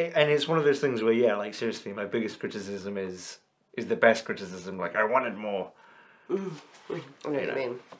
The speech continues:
Speaker 2: And, like, the universe is interesting, so.
Speaker 1: Yes, I wanted more of the universe, even, like, n-, not even more
Speaker 2: Yeah.
Speaker 1: gameplay, more, yeah.
Speaker 2: Lore, yeah.
Speaker 1: But at the same time, I don't.
Speaker 2: Mm-hmm.
Speaker 1: There's a, kinda like Kenshi, like,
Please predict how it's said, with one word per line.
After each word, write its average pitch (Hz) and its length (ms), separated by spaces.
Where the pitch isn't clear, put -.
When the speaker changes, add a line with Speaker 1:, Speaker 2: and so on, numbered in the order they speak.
Speaker 2:
And, 196 80
like, 165 120
the 165 100
universe 151 380
is 135 100
interesting, 135 600
so. 127 100
Speaker 1:
Yes, 135 220
I 123 60
wanted 123 280
more 117 160
of 110 60
the 110 60
universe, 104 400
even, 92 280
like, 92 220
n-, 117 140
not 139 220
even 143 180
more 135 180
Speaker 2:
Yeah. 135 140
Speaker 1:
gameplay, 120 320
more, 107 300
yeah. 101 160
Speaker 2:
Lore, 147 340
yeah. 143 240
Speaker 1:
But 147 160
at 147 80
the 147 80
same 139 240
time, 131 440
I 117 80
don't. 104 360
Speaker 2:
Mm-hmm. 165 220
Speaker 1:
There's 151 140
a, 175 60
kinda 180 360
like 160 180
Kenshi, 117 500
like, 104 240